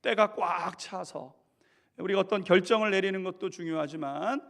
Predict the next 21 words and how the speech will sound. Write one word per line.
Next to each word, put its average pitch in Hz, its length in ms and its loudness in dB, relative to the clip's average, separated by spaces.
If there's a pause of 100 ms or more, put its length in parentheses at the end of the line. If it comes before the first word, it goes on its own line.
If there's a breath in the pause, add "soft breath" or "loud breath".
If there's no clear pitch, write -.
(140 loud breath)
어떤 185 360 0
과정으로 165 600 0
결정을 147 520 -6
내리는지, 131 840 -8 (300 soft breath)
그리고 185 380 4
어느 208 300 4
때에 269 320 0
결정을 196 440 -4
내리는지가 165 880 -2 (160 loud breath)
중요한 220 420 -2
것 190 140 -4
아니겠습니까? 151 800 -4 (720 loud breath)
그래서 262 200 4
다윗은 254 640 4
지금 247 380 -2
그 233 280 -2
때를 233 300 6
채워가면서, 214 1300 2
때를 285 280 6
찾아가면서 208 1120 0 (220 loud breath)
지금 254 560 6